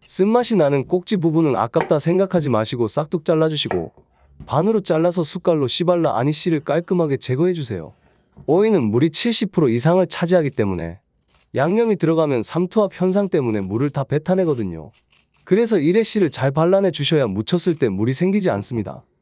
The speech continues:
이제 씨바른 오이는 이렇게 어슷하게 썰어주시고 굵은 소금 반 큰술을 솔솔 뿌려서 골고루 잘 섞은 다음에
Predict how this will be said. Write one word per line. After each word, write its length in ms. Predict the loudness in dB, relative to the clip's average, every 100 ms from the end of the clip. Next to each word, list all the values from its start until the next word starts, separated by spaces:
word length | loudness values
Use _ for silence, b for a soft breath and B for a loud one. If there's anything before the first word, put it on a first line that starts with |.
| _ _ _ -2
이제 200 | 2 2
씨바른 400 | 2 2 4 4
오이는 420 | 2 4 2 2
이렇게 260 | 0 0 0 0
어슷하게 380 | -2 0 0
썰어주시고 640 | 2 0 0 -2 -2 -4 -4 -10 -10 -12 -8 -10 -8
굵은 340 | -2 0 2 0
소금 280 | 0 0
반 180 | 0 -2
큰술을 380 | 0 0 0 0
솔솔 340 | 0 0 0
뿌려서 400 | -2 -2 0 -2
골고루 400 | 0 0 2 0
잘 240 | 0 -2 -2
섞은 300 | -2 -2 -2
다음에 420 | 0 0 0